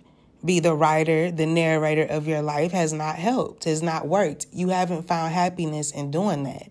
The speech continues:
okay? Um, worrying about what everybody else wants has not helped you at all. So you're doing something different. Um, and I don't know if I said this, but I'm getting solar plexus too, okay?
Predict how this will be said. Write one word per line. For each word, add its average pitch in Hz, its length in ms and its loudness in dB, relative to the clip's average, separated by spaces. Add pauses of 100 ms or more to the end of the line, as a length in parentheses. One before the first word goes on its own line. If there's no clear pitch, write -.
(640)
okay? 156 520 2 (440)
Um, 165 420 4
worrying 202 400 6
about 185 280 4
what 170 100 4
everybody 175 500 2
else 165 220 0
wants 170 440 -2
has 170 180 -2
not 165 240 -2
helped - 460 -4
you - 340 -10 (100)
at 170 160 4
all. 190 380 -2 (500)
So 170 400 4
you're 190 180 0
doing 202 240 4
something 196 300 -2
different. 202 540 -2 (300)
Um, 165 420 2
and 190 120 2
I 196 80 4
don't 214 100 4
know 208 60 2
if 196 100 -2
I 185 80 4
said 196 280 0
this, 170 160 -2
but 170 100 2
I'm 170 120 2
getting 170 260 0
solar 190 340 4
plexus 180 640 -2
too, 151 300 0
okay? 156 380 0